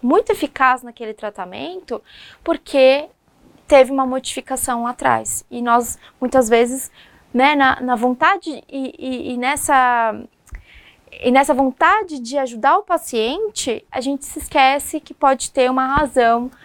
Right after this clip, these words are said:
ali atrás, que pode ser facilmente corrigida com a introdução de micro-organismos benéficos com o uso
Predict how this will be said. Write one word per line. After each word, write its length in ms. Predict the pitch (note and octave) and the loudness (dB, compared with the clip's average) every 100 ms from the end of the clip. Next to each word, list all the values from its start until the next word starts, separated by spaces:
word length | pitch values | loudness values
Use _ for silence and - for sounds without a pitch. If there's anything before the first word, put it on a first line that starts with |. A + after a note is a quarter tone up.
| - | -4
ali 220 | - C#4 | 0 2
atrás, 500 | C#4+ C#4+ C4 A#3+ B3+ | 0 0 0 0 -6
que 100 | - | -14
pode 280 | - E4 D#4+ | -4 -4 -2
ser 160 | E4+ D#4+ | -4 -4
facilmente 920 | - F#4 G4 G#4+ F4 C#4+ D4+ - - | 0 0 0 -4 -4 -4 -6 -8 -6
corrigida 640 | D4+ C#4+ B3 A#3 A3+ A#3+ - - - | -2 0 -2 -4 -2 -4 -6 -20 -20
com 220 | - D4 D4 | -2 0 0
a 40 | |
introdução 760 | C#4+ C#4 - - B3+ A#3 B3 B3+ - | -2 -6 -8 -8 -4 -4 -4 -10 -8
de 140 | C4+ | -2
micro-organismos 840 | B3+ B3+ C4 A#3 B3 A#3+ A3 A#3+ G#3+ | -2 0 0 2 2 2 0 -2 -2
benéficos 600 | C4+ B3 B3 - B3 - | 0 0 0 -4 -16 -6
com 240 | C4 B3 | -2 0
o 60 | A#3 | -2
uso 240 | A3+ B3 | -4 -6